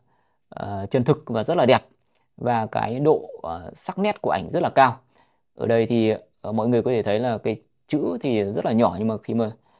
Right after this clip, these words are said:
ờ, Tu Vân zoom lên thì rất là rõ nét mọi người nhé.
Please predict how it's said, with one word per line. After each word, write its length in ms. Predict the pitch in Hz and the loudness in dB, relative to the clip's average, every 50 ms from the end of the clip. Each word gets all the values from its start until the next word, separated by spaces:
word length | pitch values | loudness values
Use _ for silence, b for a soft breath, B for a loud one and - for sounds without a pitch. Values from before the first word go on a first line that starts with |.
| _ _ _ _ | _ _ _ _
ờ, 280 | - - - - - - - | -14 -12 -12 -12 -12 -10 -6
Tu 100 | - 120 | -4 -2
Vân 280 | 113 123 120 113 110 107 | 0 2 2 2 0 0
zoom 200 | 113 131 123 120 | 0 2 2 4
lên 220 | 127 123 120 117 | 4 4 2 2
thì 220 | 117 127 117 107 101 | 0 0 -2 -2 -2
rất 220 | 104 110 - - | -4 -6 -6 -6
là 80 | 120 104 | -4 -4
rõ 160 | 107 - - | -4 -4 -2
nét 180 | 165 196 196 - | -2 -2 -2 -2
mọi 100 | - 92 | -2 -2
người 80 | 92 | -2
nhé. 120 | 92 117 | -4 -4